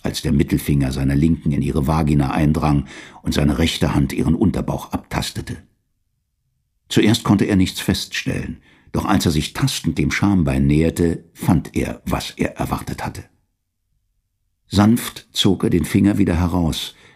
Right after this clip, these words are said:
gab ihr einen Lappen, damit sie sich abwischen konnte, und ging nach draußen, um sich am Bach die Hände zu waschen.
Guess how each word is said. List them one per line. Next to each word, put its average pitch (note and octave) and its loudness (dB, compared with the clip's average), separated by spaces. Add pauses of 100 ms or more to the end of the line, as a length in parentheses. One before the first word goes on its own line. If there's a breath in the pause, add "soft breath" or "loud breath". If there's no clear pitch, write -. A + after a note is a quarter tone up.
(160 soft breath)
gab E2+ 2
ihr F2 2
einen D#2 4
Lappen, F2 2
damit D#2+ 2
sie E2+ -2
sich D2+ -4
abwischen - -2
konnte, D#2+ 0
und - -4
ging D#2+ 2
nach D#2 0
draußen, E2 0
um - -2
sich C#2+ -4
am E2+ 0
Bach D2+ -4
die E2+ 0
Hände E2 0
zu - -6
waschen. - -10